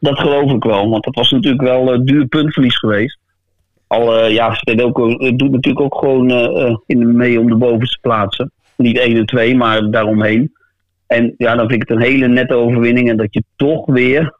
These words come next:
die drie punten pakt. Ja, en dit is, eh, dan eenentwintig wedstrijden ongeslagen in de competitie. Nou, dat vind ik ook een, eh,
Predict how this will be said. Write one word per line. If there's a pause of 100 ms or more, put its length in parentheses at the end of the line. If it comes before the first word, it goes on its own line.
(140)
die
drie
punten
pakt.
Ja,
en
dit
is,
eh,
dan
eenentwintig
wedstrijden
ongeslagen
in
de
competitie. (680)
Nou,
dat
vind
ik
ook
een,
eh,